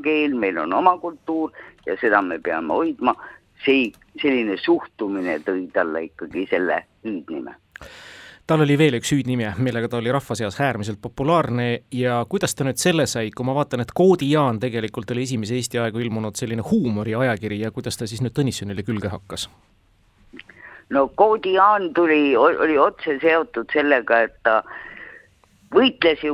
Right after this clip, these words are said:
Speaker 1: kogu aeg millegi poolt. Ma just nime-, nimelt rõhutan seda, et ta ei võidelnud millegi vastu, aga ta võitles millegi poolt. Võitles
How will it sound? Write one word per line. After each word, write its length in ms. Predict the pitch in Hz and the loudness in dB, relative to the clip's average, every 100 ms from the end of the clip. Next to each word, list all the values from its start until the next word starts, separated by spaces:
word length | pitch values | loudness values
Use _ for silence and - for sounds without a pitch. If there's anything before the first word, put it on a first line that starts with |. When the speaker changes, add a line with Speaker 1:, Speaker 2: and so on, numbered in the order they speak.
| 135 | 2
Speaker 1:
kogu 400 | 208 233 202 170 156 | 2 6 6 6 6
aeg 480 | 202 214 202 - - - _ _ _ _ - | 4 2 -4 -6 -6 -8 _ _ _ _ -2
millegi 600 | 143 208 208 151 - 127 | 0 4 4 2 0 -4
poolt. 680 | - 180 120 - _ - - | 4 4 4 -4 _ -18 -6
Ma 160 | 90 127 | 0 2
just 260 | 139 - | 0 -2
nime-, 260 | 175 185 156 - - 85 | -2 0 0 -2 -2 0
nimelt 360 | 160 202 165 139 | 0 0 -2 0
rõhutan 560 | 160 185 135 117 120 110 | 0 0 -4 -4 -4 0
seda, 340 | 165 156 127 | 2 4 2
et 80 | 117 - | 0 0
ta 140 | 117 | 2
ei 60 | 120 | 2
võidelnud 680 | 131 196 - 151 139 131 | 0 0 2 2 2 0
millegi 440 | 147 170 147 - - | 0 4 2 0 -2
vastu, 680 | - 247 - - - 85 - | 2 2 2 -12 -8 -8 0
aga 220 | 104 120 | 2 2
ta 120 | 110 | 2
võitles 600 | 113 151 214 - 190 202 - | 2 0 0 -2 0 0 -2
millegi 440 | 131 131 156 151 | -2 0 0 -4
poolt. 600 | - 135 95 - _ - - - - - | 2 4 4 0 _ -20 -20 -20 -20 -2
Võitles 560 | 123 180 233 - 156 | 2 2 2 0 0